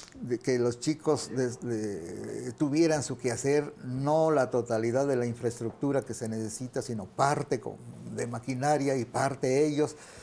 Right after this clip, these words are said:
Nos enfrascamos en mil opiniones. Se pensó en esto, en lo de la microindustria de, de pulpa de tamarindo, se pensó una la, en lavandería, en panadería,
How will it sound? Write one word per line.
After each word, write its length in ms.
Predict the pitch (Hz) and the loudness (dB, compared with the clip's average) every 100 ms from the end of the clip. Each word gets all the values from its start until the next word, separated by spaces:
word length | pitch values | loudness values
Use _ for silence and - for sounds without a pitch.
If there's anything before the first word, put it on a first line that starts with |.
| - - - - - | -18 -20 -20 -20 -16
Nos 280 | 143 151 131 | 0 0 4
enfrascamos 640 | 165 165 160 202 208 190 | 4 4 4 4 4 4
en 280 | 160 151 143 | 2 0 0
mil 240 | 165 185 170 | 2 4 4
opiniones. 720 | 156 143 135 110 104 101 - | 4 0 0 -2 -4 -8 -10
Se 180 | - 139 | -2 0
pensó 640 | 139 127 117 147 151 147 | 0 -2 2 4 4 4
en 180 | 120 123 | 0 0
esto, 580 | 160 165 - - 156 160 - - | 0 0 -2 0 0 0 -6 -10
en 280 | 104 98 107 | -8 -6 -2
lo 140 | 107 | -2
de 120 | 107 107 | 0 -2
la 100 | 104 | -4
microindustria 600 | 104 107 113 117 131 107 | -6 -4 -4 -2 -2 0
de, 240 | 92 92 | -2 -6
de 100 | 107 | -8
pulpa 280 | - 117 131 | -6 -2 -2
de 40 | |
tamarindo, 560 | 113 120 120 135 143 147 | -2 -2 -2 -2 0 0
se 140 | 123 | 2
pensó 420 | 113 117 113 - 135 | 0 -2 -2 0 0
una 220 | 131 123 | 0 0
la, 180 | 110 110 | -2 -4
en 200 | 120 107 | -6 -4
lavandería, 760 | 110 107 107 107 127 147 139 135 | -2 -2 -2 -2 0 4 4 2
en 140 | 120 | 0
panadería, 960 | 110 110 107 107 110 110 139 143 135 131 | -2 -4 -2 -2 -2 0 0 2 2 0